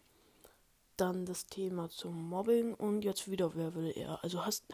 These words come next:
hat eigentlich ein schönes Muster. Und ja, dann würde ich auch langsam die Folge beenden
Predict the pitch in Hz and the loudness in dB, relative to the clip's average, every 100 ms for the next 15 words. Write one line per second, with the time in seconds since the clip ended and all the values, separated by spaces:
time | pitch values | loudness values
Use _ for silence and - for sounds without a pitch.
0 | - 220 - - 233 269 - 254 247 247 | -4 -4 -2 0 2 2 -2 -2 0 2
1 | 233 220 214 202 - 180 196 - _ - | 2 2 0 -4 -4 -6 -6 -10 _ -20
2 | - - - - - _ _ _ _ _ | -20 -20 -20 -20 -20 _ _ _ _ _
3 | - 196 175 175 175 180 196 190 - - | 2 4 4 0 -2 -4 -4 -6 -8 0
4 | 226 180 156 - _ - - _ _ _ | 4 4 2 -10 _ -20 -20 _ _ _
5 | _ _ - 180 175 175 170 190 180 - | _ _ -4 0 0 -2 -2 -4 -6 -10
6 | _ _ 185 175 - 180 175 196 254 262 | _ _ 2 2 -2 -2 0 2 4 4
7 | 247 240 220 202 202 196 - 190 190 190 | 4 4 0 0 0 0 0 0 -2 -2
8 | 196 | -4